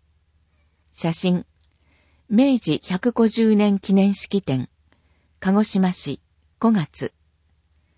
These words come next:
写真の説明。壇上に六人が着席し、柴立議長が演台のところに立っています。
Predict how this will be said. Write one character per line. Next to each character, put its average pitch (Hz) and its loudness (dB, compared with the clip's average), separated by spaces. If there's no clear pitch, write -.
写 185 -6
真 247 2
の 247 4
説 214 -4
明。 165 0
壇 233 6
上 233 4
に 214 2
六 202 0
人 240 4
が 151 0
着 - -8
席 - -6
し、 139 -6
柴 247 0
立 226 -2
議 180 -2
長 160 0
が 135 -2
演 196 4
台 226 4
の 214 2
と 214 -2
こ 208 -2
ろ 202 2
に 139 0
立 143 -4
っ 160 -6
て - -6
い 127 -2
ま 123 -2
す。 - -16